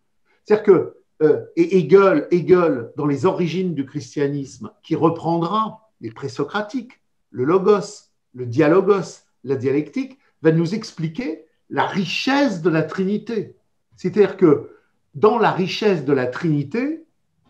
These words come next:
il y a l'insurrection communiste qui dit que dans le fini, il y a l'infini, que dans l'infini,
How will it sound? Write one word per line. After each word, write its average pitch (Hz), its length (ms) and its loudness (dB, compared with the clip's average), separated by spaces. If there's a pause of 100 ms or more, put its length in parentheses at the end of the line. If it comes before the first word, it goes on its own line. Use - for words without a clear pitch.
(100)
il 175 240 4
y 220 100 2
a 285 140 4
l'insurrection 185 920 0
communiste 175 920 -2 (560)
qui 185 180 -4
dit 220 320 2
que 165 240 6
dans 190 200 2
le 180 100 6
fini, 185 580 -2
il 135 120 -8
y 147 80 -2
a 143 40 0
l'infini, 165 640 -4 (240)
que - 80 0
dans 165 160 4
l'infini, 196 720 0